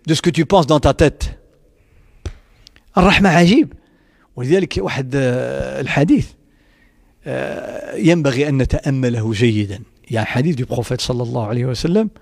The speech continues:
وقد أخرجه الإمام النسائي في السنن الكبرى، وأخرجه الإمام الحاكم في المستدرك. وقال الشيخ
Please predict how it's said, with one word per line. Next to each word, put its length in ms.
وقد 260
أخرجه 460
الإمام 400
النسائي 540
في 120
السنن 400
الكبرى، 520
وأخرجه 500
الإمام 480
الحاكم 540
في 120
المستدرك. 720
وقال 300
الشيخ 380